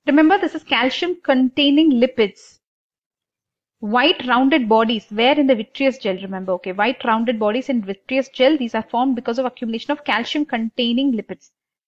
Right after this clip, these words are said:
Calcium, C A, remember calcium, don't forget.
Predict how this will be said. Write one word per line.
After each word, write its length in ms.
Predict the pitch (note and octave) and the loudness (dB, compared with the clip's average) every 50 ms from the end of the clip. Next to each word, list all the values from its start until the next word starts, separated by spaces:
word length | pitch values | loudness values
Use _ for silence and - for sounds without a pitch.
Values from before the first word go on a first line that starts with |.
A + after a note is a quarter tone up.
| _ _ _ _ _ _ _ - | _ _ _ _ _ _ _ -12
Calcium, 1300 | - B3+ B3 A#3 A#3 B3 B3+ B3+ B3 - - - C#4 C#4 C4+ C4+ C4 A#3+ A3+ G#3+ G3+ F#3+ F#3 F3+ F3+ - | -6 -2 0 0 0 0 -2 -2 -4 -6 -6 -2 0 2 2 2 2 0 -2 -4 -6 -8 -12 -14 -16 -20
C 380 | - - _ B3+ B3+ C4 - - | -20 -16 _ -8 -8 -8 -8 -6
A, 300 | - A3+ A#3+ A#3 A3+ G#3 | -6 -4 -4 -2 -4 -4
remember 400 | G3 G#3 G#3 A3 A3+ A3+ G#3 G3 | -6 -6 -8 -6 -6 -4 -6 -6
calcium, 540 | G3 - A3 G#3 G#3 A3 - - A#3 G#3+ G3 | -6 -4 -4 -4 -4 -4 -6 -8 -10 -8 -8
don't 200 | G#3+ - - - | -8 -10 -10 -10
forget. 380 | _ G#2+ G2 A3+ D#4+ - - | _ -10 -6 -6 -6 -6 -6